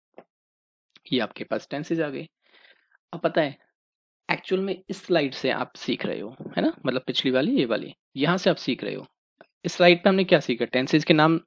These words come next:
है ना, टेंसेज कितने तरह के होते हैं, उनकी काउंटिंग के वो कैसे बने हुए हैं, और इस स्लाइड पे आप क्या सीख रहे हो, उनके नाम सीख रहे हो।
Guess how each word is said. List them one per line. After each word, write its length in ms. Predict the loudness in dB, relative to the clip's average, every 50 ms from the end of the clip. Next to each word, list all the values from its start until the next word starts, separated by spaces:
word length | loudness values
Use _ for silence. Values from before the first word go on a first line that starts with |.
| -10 -14 _ -4
है 60 | -2
ना, 100 | -2 -2
टेंसेज 520 | -2 0 0 0 2 2 2 2 2 -2 -12 _ -20 -20 _ _ -4
कितने 240 | -2 0 0 0
तरह 200 | 2 2 2 0
के 120 | 0 0 0
होते 240 | -2 0 0 -2 -2
हैं, 80 | -2
उनकी 240 | -4 -8 -8 -8 -8
काउंटिंग 420 | -4 -2 -2 -2 -2 -4 -6 -4
के 100 | -2 -2
वो 80 | -2 -2
कैसे 320 | 0 0 0 0 0 -2
बने 200 | -2 -2 -2 -2
हुए 160 | -2 -4 -4 -4
हैं, 80 | -6 -8 -10 -18 -18 -18 -18 -18 -18 -6 0 0
और 60 | 2
इस 80 | 2
स्लाइड 260 | 6 8 8 8 8 6
पे 80 | 4
आप 100 | 2 4
क्या 120 | 2 -2 -2
सीख 220 | 0 -2 -4 -2
रहे 80 | -2 -4
हो, 80 | -2
उनके 260 | -2 -4 0 2 2
नाम 240 | 2 2 2 -2 -2
सीख 260 | -4 -6 -8 -8 -8
रहे 100 | -8 -10
हो। 120 | -10 -10